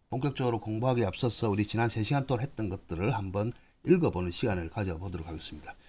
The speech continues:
어, 그대로 이제 토를 달고 있지만은 나중에 가서는, 나중에 가서는, 어, 이 토를 없애고 글자만 보고 또 함께 읽어보면서 확인해보는 시간 또 가져보도록 하겠습니다. 자, 먼저 한일,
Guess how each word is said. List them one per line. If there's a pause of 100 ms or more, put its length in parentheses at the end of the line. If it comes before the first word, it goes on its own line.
(680)
어,
그대로
이제
토를
달고
있지만은
나중에
가서는,
나중에
가서는, (460)
어,
이
토를
없애고
글자만
보고 (120)
또 (200)
함께 (480)
읽어보면서 (440)
확인해보는
시간
또
가져보도록
하겠습니다.
자,
먼저
한일,